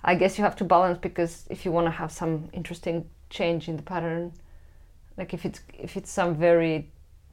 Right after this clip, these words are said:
extravagant shape of the, of the clothing itself, it's, might be too much.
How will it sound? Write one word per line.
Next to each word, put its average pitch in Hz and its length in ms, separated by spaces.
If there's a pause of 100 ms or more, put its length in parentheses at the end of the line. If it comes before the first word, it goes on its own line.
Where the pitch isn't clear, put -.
extravagant 165 520
shape 185 360
of 156 200
the, 160 100 (120)
of 170 120
the 165 60
clothing 180 360
itself, - 480
it's, - 160 (360)
might - 220
be 147 100
too 170 180
much. 160 400